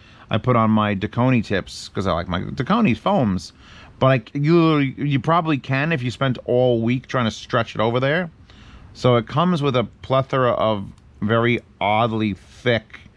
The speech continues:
giant tips, which obviously it should. And these actually are ribbed for my pleasure. Um, and they hold in. And then you have a selection of these clips that go around your ear.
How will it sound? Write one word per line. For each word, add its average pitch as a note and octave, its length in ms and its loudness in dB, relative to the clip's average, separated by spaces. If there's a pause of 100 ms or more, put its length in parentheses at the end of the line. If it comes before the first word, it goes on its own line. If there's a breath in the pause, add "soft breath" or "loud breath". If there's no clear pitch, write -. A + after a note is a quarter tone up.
(440 loud breath)
giant A2 540 2
tips, - 600 -6 (260)
which - 200 -2
obviously F#2+ 520 -2
it E2 100 -6
should. G2 380 -4 (420 loud breath)
And A#2 200 4
these D3 240 4
actually A#2 320 -2
are F#2 240 -2
ribbed A#2 380 -2
for A2 140 -2
my F#2+ 140 2
pleasure. F#2+ 560 -4 (560 loud breath)
Um, G2+ 340 2
and G2+ 120 0
they G#2 60 0
hold G#2+ 260 0
in. G2+ 120 0
And G#2 80 0
then A2+ 100 4
you A2+ 100 2
have G#2+ 180 0
a G2+ 220 -2
selection A2+ 420 -4
of G#2+ 60 0
these G2 160 -6
clips - 640 -6 (580 loud breath)
that G#2+ 140 -2
go A#2 120 2
around A2 400 2
your G#2 180 -4
ear. F3+ 420 0